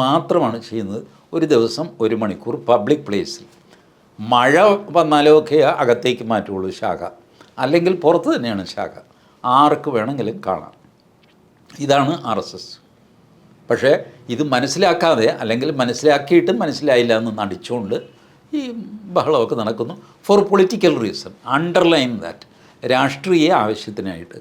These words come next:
കാരണം ആർ എസ് എസ്, ബി ജെ പി അൺടച്ചബിളാണ് കേരളത്തിൽ എന്ന് വരുത്തുകയും അത് സ്വയം വിശ്വസിക്കുകയും ചെയ്യുന്ന വിഡ്ഢികളുടെ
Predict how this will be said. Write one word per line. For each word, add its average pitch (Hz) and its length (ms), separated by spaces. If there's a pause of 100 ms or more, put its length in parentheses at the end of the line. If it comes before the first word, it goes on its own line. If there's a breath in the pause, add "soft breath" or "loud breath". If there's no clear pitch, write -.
(100)
കാരണം 123 380 (760 soft breath)
ആർ 160 160
എസ് - 180
എസ്, 160 120 (100)
ബി 117 80 (100)
ജെ 147 100 (120)
പി 127 100 (420 loud breath)
അൺടച്ചബിളാണ് 151 840 (160)
കേരളത്തിൽ 123 500 (120)
എന്ന് 123 220
വരുത്തുകയും 117 600 (480 loud breath)
അത് 165 100 (100)
സ്വയം 170 360
വിശ്വസിക്കുകയും 156 680
ചെയ്യുന്ന 117 260 (480 soft breath)
വിഡ്ഢികളുടെ 120 460